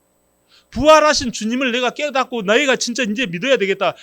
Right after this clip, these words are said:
내 믿음이 진짜 더 친밀해야 되겠다, 주님과의 관계를. 그렇게 한다면 여러분, 죄송합니다만 교회를 여러분 소홀히 여겨서는 안 됩니다. 교회를 소홀히 하면 부활하신 주님이 "여러분,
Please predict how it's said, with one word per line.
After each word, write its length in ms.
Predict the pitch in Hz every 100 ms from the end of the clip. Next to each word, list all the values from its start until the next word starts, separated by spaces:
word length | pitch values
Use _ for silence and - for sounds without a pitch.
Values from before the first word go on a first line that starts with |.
| -
내 180 | 214 269
믿음이 360 | 208 220 233
진짜 280 | - 220 214
더 280 | 226 233 214 - _ _ -
친밀해야 520 | - 381 403 359 233
되겠다, 300 | 196 175 180
주님과의 440 | 170 170 175 160
관계를. 640 | 123 127 131 127 143 113 - _ _ -
그렇게 340 | 202 277 285
한다면 320 | 247 226 190
여러분, 320 | 147 160 147
죄송합니다만 800 | 131 160 180 156 151 143 139 151 _ _ _ _ _ _ _
교회를 560 | - 202 254 294 254 190
여러분 580 | 165 151 165 165 117 - _ _ _ _ _ _
소홀히 460 | - 262 320 294 160
여겨서는 440 | 135 175 190 160
안 160 | 113 117
됩니다. 680 | 139 135 110 104 113 107 _ _ -
교회를 260 | 139 135
소홀히 260 | 131 151 135
하면 400 | 120 120 117 117
부활하신 680 | 147 156 156 143 147 127 120 _ -
주님이 600 | - 131 127 120 180 208 _ _ _ _ _ _
"여러분, 440 | 156 151 143 135